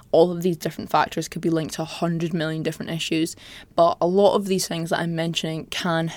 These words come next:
be helped with a healthier diet. Hugely help with a healthier diet. And sleep deprivation, I mean, there's a multitude of issues. If you're waking up tired, you might not be getting enough good quality sleep,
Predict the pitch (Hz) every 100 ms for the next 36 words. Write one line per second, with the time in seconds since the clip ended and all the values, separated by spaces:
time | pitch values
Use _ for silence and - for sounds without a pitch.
0 | - 180 160 170 - - 170 160 165 165
1 | - 165 143 147 156 - - _ _ _
2 | - _ - - - - 254 220 175 165
3 | - 165 165 160 165 165 170 - - -
4 | - - - 208 170 170 156 - - -
5 | 214 - - - - 175 - 175 165 -
6 | 170 165 170 - _ _ - 170 160 156
7 | - 185 180 185 - 220 190 170 - 170
8 | 165 202 202 208 240 233 - 156 160 175
9 | 165 - - 214 190 190 180 - 185 -
10 | - 156 160 185 - 180 -